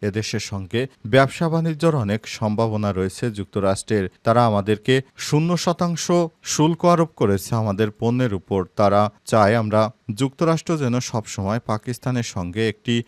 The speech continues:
ভালো বন্ধুত্বপূর্ণ সম্পর্ক করি এবং আমাদের পণ্য যেন পাকিস্তানে রপ্তানি করি। এজন্য পাকিস্তান আমাদের সুযোগ দিয়েছে। পাকিস্তান অনেক ভালো একটি রাষ্ট্র, তাদের অনেক বন্ধু রয়েছে। তারা ভারতের মতো রাষ্ট্রকে কিভাবে অল্প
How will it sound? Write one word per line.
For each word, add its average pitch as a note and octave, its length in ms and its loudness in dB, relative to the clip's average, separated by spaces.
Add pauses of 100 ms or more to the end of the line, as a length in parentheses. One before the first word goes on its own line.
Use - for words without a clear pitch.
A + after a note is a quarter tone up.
(200)
ভালো A#2+ 280 2
বন্ধুত্বপূর্ণ C#3+ 720 -2 (100)
সম্পর্ক G#2+ 560 -6
করি G2 280 -4
এবং G#2 240 0 (260)
আমাদের A#2+ 400 0
পণ্য C3+ 260 -4 (100)
যেন F#2 220 -4 (300)
পাকিস্তানে C3+ 600 2
রপ্তানি G2+ 500 0
করি। G2 300 -2 (220)
এজন্য A2+ 380 -2 (200)
পাকিস্তান B2+ 520 -2
আমাদের G2 360 0
সুযোগ G#2 360 -6 (100)
দিয়েছে। G2+ 400 -4
পাকিস্তান A2+ 600 -4 (240)
অনেক C3 340 2
ভালো A2+ 300 0
একটি B2+ 260 -4
রাষ্ট্র, F#2+ 360 -2 (160)
তাদের G#2 300 -2
অনেক G2+ 240 -4 (120)
বন্ধু G2 300 -4
রয়েছে। G2 420 -4
তারা G#2 280 0 (340)
ভারতের D#3+ 440 2
মতো E3+ 300 -2
রাষ্ট্রকে C#3 600 0 (260)
কিভাবে D#3 420 0
অল্প C3+ 240 4